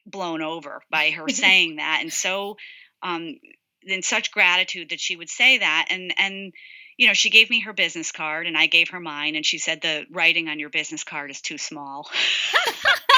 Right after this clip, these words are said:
Speaker 1: Which is
Speaker 2: <laughs>
Speaker 1: Louise. She's got, she's such a great business person. You know, she doesn't say that, but she has all these great business ideas that are so natural and intuitive. And, um,
Speaker 2: <laughs>
Speaker 1: she's like, "You need to get be-, bigger writing on your business card."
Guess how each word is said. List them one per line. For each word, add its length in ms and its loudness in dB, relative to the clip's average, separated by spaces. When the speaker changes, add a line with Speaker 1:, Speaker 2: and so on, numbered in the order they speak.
Speaker 1:
Which 160 0
is 120 -4
Speaker 2:
<laughs> 40 -16
Speaker 1:
Louise. 340 0
She's 200 -2
got, 220 0
she's 280 0
such 200 -2
a 60 -2
great 360 -4
business 380 -4
person. 420 -6
You 120 -2
know, 80 0
she 160 0
doesn't 280 -6
say 300 -2
that, 220 -2
but 100 -8
she 140 2
has 180 0
all 180 -6
these 180 -6
great 400 -6
business 360 -4
ideas 400 0
that 100 -10
are 60 -10
so 220 -6
natural 520 -2
and 100 -12
intuitive. 520 -10
And, 320 2
um, 220 -4
Speaker 2:
<laughs> 20 -10
Speaker 1:
she's 220 -8
like, 140 -8
"You 80 -8
need 200 -12
to 60 -12
get 240 -10
be-, 340 -6
bigger 380 -4
writing 400 0
on 120 -4
your 100 -6
business 380 -4
card." 360 -4